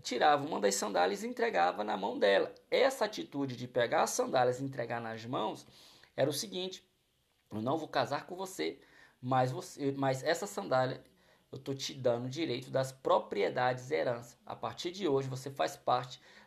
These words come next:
da herança, você, você é participante desta herança e dessas propriedades.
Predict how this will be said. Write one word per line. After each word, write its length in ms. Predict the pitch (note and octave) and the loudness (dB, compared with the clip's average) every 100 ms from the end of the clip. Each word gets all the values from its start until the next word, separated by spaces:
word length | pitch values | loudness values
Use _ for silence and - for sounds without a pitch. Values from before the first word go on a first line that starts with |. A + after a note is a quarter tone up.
| - | 0
da 180 | A#2+ | 4
herança, 560 | A#2 A2 A#2+ E3 - D#4 - - _ | 4 2 -2 -4 -6 -8 -10 -20 _
você, 360 | B2 - C3 - | -14 -10 -10 -8
você 260 | - A#2 D3+ | -6 -2 0
é 40 | |
participante 720 | E3 F#3+ - - G3+ C3 B2 A#2 | 2 0 -2 -12 -8 -8 -8 -4
desta 380 | D3 F3+ - | -2 -2 -2
herança 420 | - B2+ C#3 F3 G#3 | -2 -2 -4 -8 -6
e 20 | |
dessas 280 | D#3 C3+ - | -6 -6 -6
propriedades. 720 | D#3 C#3+ E3 A#2+ - - | -6 -4 -4 -4 -8 -12